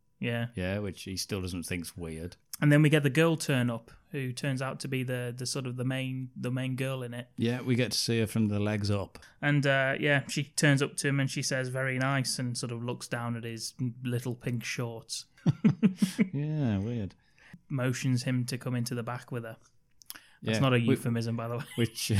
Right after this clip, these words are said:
Speaker 2: <laughs> which, which he does in, again, some sort of type comedy tiptoeing in, even though she's just literally invited him in to
Speaker 1: Yeah.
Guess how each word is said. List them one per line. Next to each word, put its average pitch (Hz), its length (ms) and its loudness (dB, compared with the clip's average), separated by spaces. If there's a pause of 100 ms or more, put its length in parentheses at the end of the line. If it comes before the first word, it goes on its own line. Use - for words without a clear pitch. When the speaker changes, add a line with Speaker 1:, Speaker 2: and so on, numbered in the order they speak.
(340)
Speaker 2:
<laughs> - 400 -20
which, 123 220 4
which 117 220 2
he 110 120 4
does 107 340 2
in, 104 200 0
again, 101 420 2
some 98 200 -2
sort 92 180 -4
of 90 280 -6
type 95 380 -4
comedy 98 680 0
tiptoeing 92 640 -4
in, 90 420 -6
even 92 280 -4
though 90 200 -2
she's 90 320 -4
just - 240 -2
literally 98 480 -2
invited 90 540 -6
him 85 100 -6
in 85 140 0
to 139 80 2
Speaker 1:
Yeah. 127 120 0